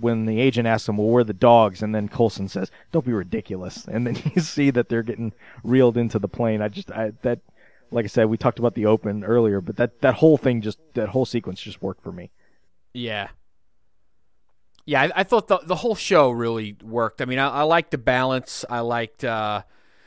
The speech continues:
Speaker 2: you know, there was comedy throughout with Fitz and the sandwich, too, that Simmons makes him
Speaker 1: Oh,
Speaker 2: when
Speaker 1: yeah.
Speaker 2: he's going off on his mission. And, you know, th-, that little, uh, that bar, you know, where he, uh, shuts the lights off to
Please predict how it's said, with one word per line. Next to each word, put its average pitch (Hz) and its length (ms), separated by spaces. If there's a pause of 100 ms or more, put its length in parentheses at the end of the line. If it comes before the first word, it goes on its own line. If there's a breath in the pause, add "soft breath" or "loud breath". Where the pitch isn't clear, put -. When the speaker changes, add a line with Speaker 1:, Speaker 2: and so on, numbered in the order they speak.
(460)
Speaker 2:
you 143 80
know, 147 80
there 139 120
was 135 140
comedy 131 500
throughout 123 600
with 120 220
Fitz - 400
and 120 120
the 117 60
sandwich, 113 800
too, 117 380
that 110 240
Simmons 110 500
makes 110 340
him 110 360
Speaker 1:
Oh, 131 100
Speaker 2:
when 98 120
Speaker 1:
yeah. 85 100
Speaker 2:
he's - 100
going 110 260
off 113 220
on 120 120
his 104 120
mission. 110 540
And, 107 200 (600 soft breath)
you 156 100
know, 131 120
th-, 131 180
that 131 180
little, 127 360
uh, 113 480 (520)
that 113 300
bar, 117 720
you 123 120
know, 107 220
where 104 300
he, 104 340
uh, 101 380 (240)
shuts - 340
the 113 100
lights 110 340
off 107 400
to 101 380